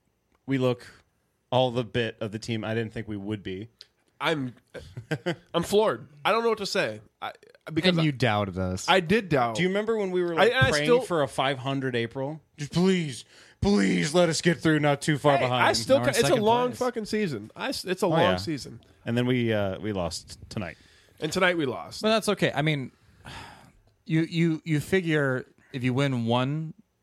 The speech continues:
Speaker 3: I honestly, in, in this Yankee series, I think we're gonna win two
Speaker 1: Yeah.
Speaker 3: 'cause we got Odo going up tomorrow and Tuesday.
Speaker 1: Yep.
Speaker 2: Yep.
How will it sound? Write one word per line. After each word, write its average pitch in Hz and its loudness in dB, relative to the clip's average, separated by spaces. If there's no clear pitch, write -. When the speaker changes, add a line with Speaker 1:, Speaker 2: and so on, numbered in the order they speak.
Speaker 3:
I 175 2
honestly, 170 0
in, 135 0
in 131 -2
this 127 -2
Yankee 127 -2
series, 160 -2
I 120 0
think 107 -4
we're 113 -2
gonna 107 0
win 98 -2
two 135 -2
Speaker 1:
Yeah. 123 -8
Speaker 3:
'cause 123 -2
we 123 0
got 107 0
Odo 135 2
going 123 0
up 117 -4
tomorrow 113 0
and 117 -2
Tuesday. 104 -2
Speaker 1:
Yep. 92 -8
Speaker 2:
Yep. 120 -8